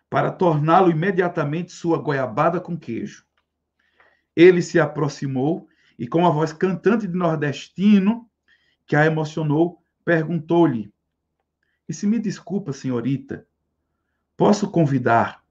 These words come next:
a passear?" "Sim", respondeu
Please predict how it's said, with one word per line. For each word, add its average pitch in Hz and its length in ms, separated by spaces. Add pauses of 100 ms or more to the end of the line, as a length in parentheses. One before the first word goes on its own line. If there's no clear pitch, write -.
(100)
a 107 80
passear?" 117 800 (1400)
"Sim", - 520 (320)
respondeu 131 960